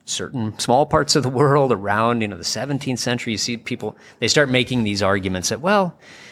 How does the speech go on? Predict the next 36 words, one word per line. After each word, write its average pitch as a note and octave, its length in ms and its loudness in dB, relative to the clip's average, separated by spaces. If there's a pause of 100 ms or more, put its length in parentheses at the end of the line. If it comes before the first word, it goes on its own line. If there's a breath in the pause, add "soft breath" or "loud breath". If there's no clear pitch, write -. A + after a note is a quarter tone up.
(220 loud breath)
maybe D#3 300 4
it's C#3+ 160 0
morally A#2+ 360 2
better G2+ 280 2
to F2+ 120 -4
ask G2 200 -4
people's G2+ 260 -8
permission. F2+ 440 -4
And F2+ 100 -12
as F#2+ 80 -2
soon C#3+ 160 4
as G#3+ 160 2
you F#3 60 0 (220)
be-, A#2+ 120 0
people C#3+ 340 -2
begin G#2+ 360 2
to D3+ 60 2
do C3 160 0
that, F#2+ 380 0
then C#3 220 2
what G3 160 0
you C#3+ 80 -2
begin A2 280 2
to G2 60 0
have G2 300 -4
is F2+ 160 -6
not C3 220 -2
these A2+ 180 -4
extractive A#2 560 -6
exchanges F2 440 -8
where F2+ 120 -6
I'm F2 80 -10
just F2+ 140 0
stealing G2+ 380 -6
from E2+ 200 -12
you, E2+ 280 -10